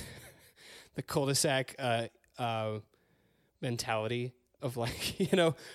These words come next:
where everyone's like, "Oh," it's like Keeping Up with the Joneses stuff where it's like, "Oh, well, I, look at my ring. My ring is this many carats on the diamond. Oh, well, we're gonna have three kids.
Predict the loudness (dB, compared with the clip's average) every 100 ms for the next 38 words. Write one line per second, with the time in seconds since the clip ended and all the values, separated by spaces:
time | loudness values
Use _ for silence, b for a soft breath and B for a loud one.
0 | B 2 4 2 2 0 0 -2 -4 -2
1 | -2 0 -2 -4 -2 -2 -2 -4 -2 -2
2 | 0 0 0 -2 -4 -4 -2 -2 -2 0
3 | 0 -2 -4 -4 -4 -4 -6 -4 -4 -4
4 | -2 -2 -2 -4 -4 -4 -2 -2 -2 -4
5 | -4 -4 -4 -2 -2 -2 -6 -6 -6 -6
6 | -6 -6 -4 -4 -8 -8 -8 -6 -6 -6
7 | -6 -4 -4 -6 -8 -12 b b b b
8 | 2 2 0 0 -2 -2 -2 -4 -8 -10
9 | -10 -4 -2 -2 -4 -8 -6 -6